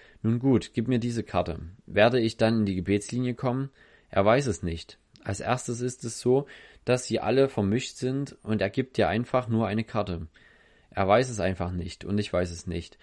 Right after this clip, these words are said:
bis wir hierher kommen. Normalerweise zähle ich so viele in dieser Reihe und teile es dann durch so viele in jener Reihe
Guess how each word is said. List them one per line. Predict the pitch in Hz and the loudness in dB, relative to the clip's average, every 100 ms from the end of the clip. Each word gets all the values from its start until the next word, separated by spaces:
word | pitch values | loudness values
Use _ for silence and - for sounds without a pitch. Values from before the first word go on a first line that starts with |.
| - - | -20 -8
bis | - 117 - | -4 -2 0
wir | |
hierher | 127 120 117 113 | 2 2 2 0
kommen. | - 82 80 90 98 _ _ _ _ _ - | -2 -8 -8 -14 -20 _ _ _ _ _ -6
Normalerweise | 95 95 113 135 131 127 113 | -2 2 2 4 2 0 -4
zähle | - 120 127 | -2 0 2
ich | 101 95 | -2 -4
so | - 120 127 | 0 0 0
viele | - 117 131 135 - - | 0 -2 -2 -6 -14 -12
in | 104 | -8
dieser | 101 110 90 | -6 -2 0
Reihe | 87 107 123 131 - | 2 4 2 -2 -4
und | 104 107 | -4 0
teile | 107 120 | 0 2
es | 113 - | -2 -2
dann | 104 104 101 | -2 -2 -4
durch | 104 98 - | 0 0 2
so | 117 | -2
viele | 113 113 110 | 0 0 0
in | 110 | 2
jener | 117 123 92 | 2 2 0
Reihe | 82 85 82 | 0 -4 -6